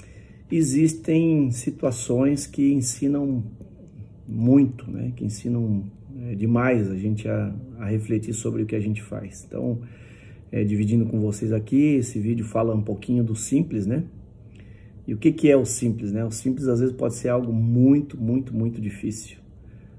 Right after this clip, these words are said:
porque o simples vai depender da forma com que cada um olha pra aquilo, né? Então, nós tivemos aí, da saída do segundo mês pro terceiro mês, na minha opinião, um declínio, né? Uma regressão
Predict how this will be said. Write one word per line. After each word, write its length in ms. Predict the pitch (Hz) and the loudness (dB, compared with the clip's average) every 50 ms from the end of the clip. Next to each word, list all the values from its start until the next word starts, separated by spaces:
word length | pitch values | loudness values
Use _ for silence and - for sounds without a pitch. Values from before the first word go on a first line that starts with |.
| - - - - | -20 -20 -14 -10
porque 320 | 104 101 - - - 113 | -10 -10 -8 -6 -2 -2
o 80 | 107 101 | -2 -2
simples 340 | - - - 110 117 123 107 | -4 -6 -8 -8 -4 -2 2
vai 100 | 117 117 | 2 2
depender 540 | 117 117 117 117 120 117 117 123 135 139 | 4 2 2 2 2 2 4 6 6 4
da 140 | 139 151 139 | 4 2 0
forma 260 | - - 143 147 147 | -2 -2 -2 0 -2
com 140 | - - 139 | -2 -2 -4
que 80 | 120 - | -6 -4
cada 280 | - - 139 170 165 | -4 -2 0 2 2
um 260 | 147 147 151 151 139 131 | 2 2 2 2 2 2
olha 200 | 135 135 123 107 | 2 2 2 0
pra 140 | - - | -2 -6
aquilo, 360 | 98 - - - 104 104 107 - - - - - | -8 -6 -6 -6 -6 -6 -8 -10 -16 -18 -18 -16
né? 200 | 160 135 123 120 123 120 - - - - - - - - - - - | -14 -10 -10 -10 -10 -10 -12 -16 -20 -20 -20 -20 -20 -20 -20 -20 -12
Então, 120 | - 120 117 | -6 -2 0
nós 160 | 120 120 120 | 0 0 0
tivemos 440 | - 123 113 123 127 131 120 110 117 | 0 0 2 2 4 4 4 4 4
aí, 480 | 120 123 131 135 135 131 123 113 107 | 4 6 6 6 6 6 6 4 4
da 260 | 104 107 110 113 113 | 2 0 -2 -2 -2
saída 340 | 107 110 - 120 120 117 120 | -2 -2 0 0 0 2 0
do 80 | 117 - | 0 -2
segundo 460 | - - 123 120 117 127 127 120 110 | -4 -6 -4 0 2 4 4 4 6
mês 300 | 110 120 131 135 127 - | 6 6 6 4 2 0
pro 240 | - - 156 156 156 | -4 -4 -2 -2 0
terceiro 440 | - 127 113 110 - 120 117 107 107 | 0 0 -2 -2 -2 0 0 2 2
mês, 640 | 107 107 113 127 147 156 151 151 - - - - - - - - - - - - - - - - - - - - | 2 2 2 2 0 0 -2 -4 -6 -10 -16 -18 -20 -20 -20 -20 -20 -20 -20 -20 -20 -20 -20 -20 -20 -16 -8 -4
na 120 | 107 104 | 0 2
minha 360 | 107 110 113 117 117 110 107 | 4 4 4 4 4 2 2
opinião, 500 | 104 101 101 110 110 110 110 113 123 131 | 0 0 0 0 0 2 2 2 2 2
um 160 | 131 131 127 | 4 4 6
declínio, 640 | 123 135 131 131 - - 135 127 139 160 170 156 123 | 6 6 4 4 2 2 4 6 6 6 4 4 2
né? 160 | 107 113 127 | 2 0 0
Uma 300 | 139 147 135 117 110 107 | -2 -2 -2 -2 0 0
regressão 840 | 104 113 139 135 143 135 123 - - - - - - 160 180 190 | 2 2 4 4 4 4 2 2 0 -2 -2 0 0 0 0 -2